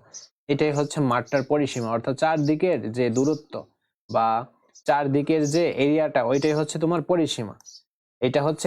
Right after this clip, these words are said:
এই মাঠের পরিসীমা। তো আমাদের এই পরিসীমাটা বের করতে হবে, কারণ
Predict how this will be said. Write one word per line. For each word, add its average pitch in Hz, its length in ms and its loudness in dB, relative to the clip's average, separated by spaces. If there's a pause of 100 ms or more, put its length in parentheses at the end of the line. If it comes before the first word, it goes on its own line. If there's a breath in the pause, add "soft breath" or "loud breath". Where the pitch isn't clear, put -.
এই 147 120 0
মাঠের 143 340 0 (120)
পরিসীমা। 120 460 -2 (1080)
তো 131 80 2 (100)
আমাদের 165 280 0 (440 loud breath)
এই 147 60 2 (100)
পরিসীমাটা 190 580 0
বের 127 200 2
করতে 120 280 -2
হবে, 110 240 -2
কারণ 131 140 0